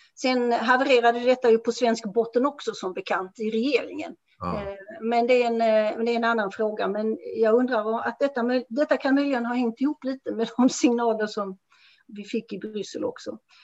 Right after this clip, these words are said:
Speaker 1: Nåväl, det är en annan men intressant historia. Detta om Leaky. Ja, britterna, det tråkiga är ju att de vill ju inte skriva in i sitt, eh,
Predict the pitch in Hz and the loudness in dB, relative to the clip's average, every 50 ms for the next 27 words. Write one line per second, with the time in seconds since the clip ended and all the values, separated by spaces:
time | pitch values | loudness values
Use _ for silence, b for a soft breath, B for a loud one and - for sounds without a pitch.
0 | b b b 262 285 277 247 202 233 254 262 269 285 262 262 254 240 226 240 - | b b b 0 2 4 4 4 4 4 4 6 6 6 6 4 4 2 0 -2
1 | - - 254 254 254 247 226 254 247 247 269 226 202 175 - 220 - - 220 196 | 0 2 4 4 4 4 4 2 0 2 0 -4 -4 -6 -10 -10 -6 -4 -4 -2
2 | 190 190 190 - - _ _ - 220 233 226 233 226 220 220 226 240 254 226 190 | -2 -4 -6 -8 -10 _ _ 0 0 0 2 2 0 0 0 0 0 -2 -4 -6
3 | - - - - - - - - - 127 - 226 247 285 277 269 240 214 202 196 | -8 -14 -14 -14 -14 -16 -14 -12 -12 -10 -6 -2 0 2 2 4 2 2 0 0
4 | 196 285 320 - - - 247 214 220 220 220 220 - 320 311 - - 339 339 - | 2 2 2 2 2 0 0 2 2 0 0 -2 -2 -4 -4 -4 -4 -6 -6 -4
5 | - 294 311 453 381 302 269 254 262 _ _ _ _ _ _ _ _ _ - 330 | -4 -4 -2 0 0 0 0 0 -2 _ _ _ _ _ _ _ _ _ 2 4
6 | 320 285 285 277 311 302 285 294 294 320 311 311 311 277 - - 311 285 285 262 | 6 6 6 6 4 4 2 2 2 2 2 2 0 -8 -8 -6 -6 -4 -2 -2
7 | 269 269 302 392 427 339 277 269 262 254 - 277 240 233 233 _ _ _ - 247 | -2 -2 -2 -2 0 0 0 0 0 -2 -4 -4 -6 -6 -6 _ _ _ 2 6
8 | 240 233 233 233 226 226 - - - - 311 - - 190 | 6 6 6 6 2 0 -4 -6 -8 -10 -12 -16 -12 -8